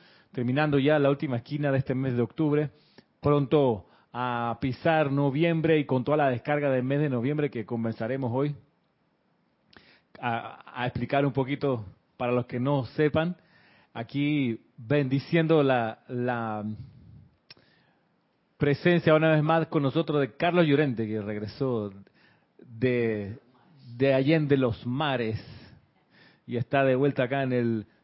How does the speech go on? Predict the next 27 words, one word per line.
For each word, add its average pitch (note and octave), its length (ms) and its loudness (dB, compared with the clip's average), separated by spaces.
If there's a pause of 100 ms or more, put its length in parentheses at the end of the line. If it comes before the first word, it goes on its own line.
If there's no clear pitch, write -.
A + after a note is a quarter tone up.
Nuevo B2 480 2
Mundo, A2+ 640 -2 (340)
<laughs> - 600 -6
aprendiendo B2+ 840 -2 (300)
la B2+ 240 2
mesa C#3+ 520 4 (260)
que B2+ 100 0
ahora C#3 440 4 (220)
se, C3 220 -8
ha, - 480 -16
ha C3 100 -4
abierto D3+ 380 4
un C3+ 100 -2
ca-, C3+ 140 -8
el B2+ 120 -4
canal C#3 320 0
de, C3+ 360 0
de A#2+ 180 -2
YouTube C3 400 2
o C3+ 160 2
de B2+ 340 0
YouTube, C3+ 540 -2
como B2 240 -2
dicen C3+ 280 -4
en A#2+ 60 -4
algunos A#2+ 300 -4
lugares. B2+ 400 -4